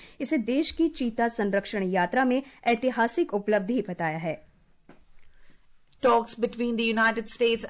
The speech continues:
Speaker 2: and Iran have ended without an agreement after nearly twenty-one hours of negotiations in the Pakistani capital, Islamabad। The U S Vice President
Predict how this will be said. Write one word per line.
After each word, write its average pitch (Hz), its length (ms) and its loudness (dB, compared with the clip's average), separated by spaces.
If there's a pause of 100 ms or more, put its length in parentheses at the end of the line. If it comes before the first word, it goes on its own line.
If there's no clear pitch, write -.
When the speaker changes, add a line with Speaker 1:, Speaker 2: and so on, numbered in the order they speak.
Speaker 2:
and 240 240 2
Iran 233 400 4
have 233 200 0 (120)
ended 277 360 2 (120)
without 262 480 4
an 285 100 0
agreement 226 500 -2 (120)
after 196 340 0
nearly 220 320 4 (340)
twenty-one 330 520 2 (120)
hours 220 380 4
of 196 140 -4
negotiations 208 840 2 (160)
in 285 100 0
the 302 200 -2
Pakistani 214 680 2
capital, 202 480 2 (260)
Islamabad। 185 880 2 (320)
The 214 140 2
U 226 180 6
S 202 140 2
Vice 202 280 2
President 214 600 0